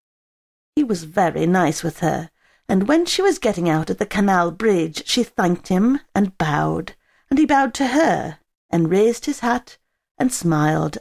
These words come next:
agreeably. And while she was going up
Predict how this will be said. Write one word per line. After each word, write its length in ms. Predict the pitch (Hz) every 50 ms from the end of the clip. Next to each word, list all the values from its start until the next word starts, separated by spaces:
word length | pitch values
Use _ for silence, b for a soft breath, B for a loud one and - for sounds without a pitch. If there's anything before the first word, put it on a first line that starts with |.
| _
agreeably. 840 | - 208 - 247 254 240 202 180 156 156 160 156 151 151 165 180 _ _ _ _ _ _ _ _ _ _ _ B B B B B
And 180 | 311 277 285
while 240 | 269 302 330 349 370
she 160 | 370 - -
was 180 | 370 370 330 -
going 280 | - 196 185 175 185 - -
up 200 | 196 185 -